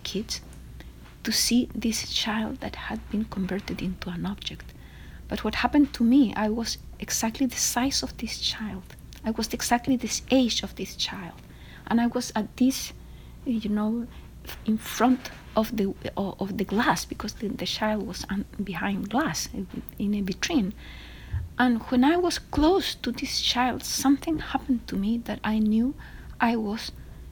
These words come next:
going to be like a mummy like him. Like, I, it, it was like a, an experience of time travel occurred, where I could experience both the past and the future, pa, in one blow. And that, I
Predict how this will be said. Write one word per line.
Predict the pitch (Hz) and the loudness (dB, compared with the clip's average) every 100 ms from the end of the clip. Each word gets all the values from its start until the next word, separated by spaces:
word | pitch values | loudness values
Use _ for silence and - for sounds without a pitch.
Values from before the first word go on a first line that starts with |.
| - - - - - - - - - - - - | -14 -14 -14 -14 -16 -16 -16 -14 -14 -16 -14 -2
going | - 240 240 | 2 4 4
to | 208 | 0
be | 220 | -2
like | 214 220 | -2 0
a | |
mummy | 202 208 202 | 0 2 0
like | 196 175 - - | -2 -6 -6 -6
him. | 160 185 - | -6 -4 -4
Like, | 208 - - - | -4 -4 -12 2
I, | 226 233 - | 2 2 0
it, | 233 - | -4 -4
it | 233 | 0
was | 247 254 | 0 2
like | 247 - | -2 -2
a, | 240 - | -4 0
an | 226 | -2
experience | 220 - 269 269 | -2 2 4 4
of | - - | 0 0
time | 254 254 - | 2 2 2
travel | - 294 131 - - | 0 2 0 -4 -10
occurred, | - - 220 226 - - - - - - - | -12 -6 -4 -4 -6 -14 -14 -14 -16 -14 -6
where | - 233 240 - | 0 2 2 2
I | 220 | -2
could | - - 208 | -2 -6 -4
experience | - - 254 254 254 - | -4 -2 0 2 0 -2
both | 226 240 - | -2 -4 -6
the | - | -6
past | - 294 - | -2 0 2
and | 294 269 | 2 2
the | |
future, | - - 269 254 - | 0 -2 -2 -4 2
pa, | - - - 196 | 4 6 2 0
in | 226 | 0
one | 208 233 208 | 0 -2 -2
blow. | 190 208 277 - - - - - - - | -2 -4 -6 -8 -14 -14 -14 -16 -16 -4
And | 233 233 226 220 | 0 2 4 6
that, | 262 294 - - | 6 6 2 -10
I | - | -8